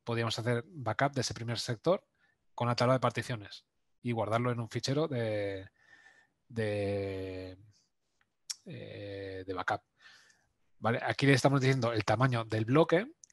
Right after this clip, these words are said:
y el número de bloques que le queremos, que queremos copiar. ¿Vale? Si quere-, si quisiésemos co-, copiar solo el primer bloque, le daríamos, eh, mil veinticuatro y count uno.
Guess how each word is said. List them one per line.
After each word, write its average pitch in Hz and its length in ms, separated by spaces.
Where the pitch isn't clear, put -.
y 135 100
el 131 100
número 131 220
de 120 80
bloques 135 240
que 120 120
le 113 40
queremos, 117 300
que - 80
queremos 120 300
copiar. 95 320
¿Vale? 123 200
Si - 200
quere-, 107 240
si 117 340
quisiésemos - 460
co-, 123 180
copiar 127 300
solo 117 380
el 113 160
primer 110 260
bloque, 139 400
le 113 140
daríamos, 107 480
eh, 104 140
mil 107 140
veinticuatro 123 440
y - 40
count 127 320
uno. 101 340